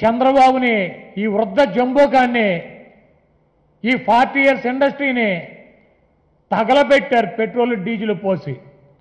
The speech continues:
ఎందుకంటే నాలుగున్నర సంవత్సరాలు వాళ్ళ దగ్గర దోచుకొని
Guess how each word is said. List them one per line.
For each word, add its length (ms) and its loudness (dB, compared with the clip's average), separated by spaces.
ఎందుకంటే 680 -2
నాలుగున్నర 560 2
సంవత్సరాలు 580 2
వాళ్ళ 200 2
దగ్గర 200 0
దోచుకొని 600 2